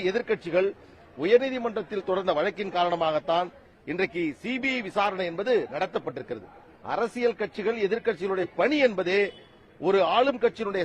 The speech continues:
செயல்பாடுகளை விமர்சனம் செய்வதுதான். அந்த பணியை நாங்கள் செய்து கொண்டிருக்கிறோம். நீதிபதி பொதுவாக அந்த கருத்தை சொன்னார், இதை அரசியலாக்க வேண்டாம் என்று சொன்னால். ஆனால் அதே வேளையில் நீதிபதி அரசுக்கு எதிரான சொன்ன செய்திகளை நீங்க வெளியில இடல,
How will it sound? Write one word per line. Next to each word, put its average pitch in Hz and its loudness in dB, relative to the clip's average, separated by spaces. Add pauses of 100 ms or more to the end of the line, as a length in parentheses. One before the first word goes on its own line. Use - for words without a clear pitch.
செயல்பாடுகளை 202 0 (100)
விமர்சனம் 190 -4
செய்வதுதான். 147 0 (540)
அந்த 190 0 (120)
பணியை 233 0 (120)
நாங்கள் 185 -2
செய்து 190 -2
கொண்டிருக்கிறோம். 170 -2 (460)
நீதிபதி 302 0 (380)
பொதுவாக 285 4
அந்த 220 -2 (100)
கருத்தை 202 0 (100)
சொன்னார், 156 0 (400)
இதை 185 2
அரசியலாக்க 185 0
வேண்டாம் 175 2
என்று 156 -8
சொன்னால். 170 -2
ஆனால் 220 2
அதே 277 4
வேளையில் 240 2 (500)
நீதிபதி 269 2 (300)
அரசுக்கு 247 -2
எதிரான 233 2 (100)
சொன்ன 196 -4 (120)
செய்திகளை 277 2 (460)
நீங்க 214 2
வெளியில 196 2
இடல, 117 -8